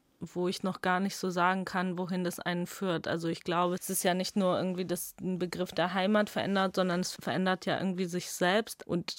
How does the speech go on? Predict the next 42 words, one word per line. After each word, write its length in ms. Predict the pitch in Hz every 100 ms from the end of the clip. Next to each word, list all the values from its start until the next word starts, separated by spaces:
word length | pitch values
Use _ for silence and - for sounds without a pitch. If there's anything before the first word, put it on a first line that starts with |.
| - - -
auf 480 | 170 165 - - -
sehr 300 | 175 190 180
vieles 400 | - 233 247 -
irgendwie 320 | 214 226 208
auch 140 | 202
den 220 | - 208
Blick. 320 | 190 208 226 -
Aber 180 | 214 185
ich 80 | 180
könnte 260 | 196 190
jetzt 180 | 196 180
gar 120 | 190
nicht 140 | 180 170
sagen, 240 | 180 185
für 120 | -
mich 140 | 190 185
ist 120 | -
das 320 | 190 - - -
kein 240 | 202 180
abgeschlossener 680 | 165 - 202 - 185 - 180
Prozess, 560 | - 185 - 196 -
wo 60 | 185
ich 100 | 185
sagen 360 | - 180 180 180
kann, 260 | 190 180
ach, 160 | - -
das 260 | - 180 180
ist 140 | -
jetzt 240 | 190 -
die 60 | 175
Erkenntnis 500 | 170 - 180 - -
der 100 | 180
Mutterschaft, 580 | 175 196 220 190 202 208
sondern 280 | 185 180 170
ich 120 | -
glaube, 260 | 180 180
dass 260 | 175 175 - - - - - - - -
tagtäglich, 720 | 185 - - 202 190 202 -
ich 140 | -
weiß 240 | 180 180 -
es 120 | -
nicht, 220 | 185 185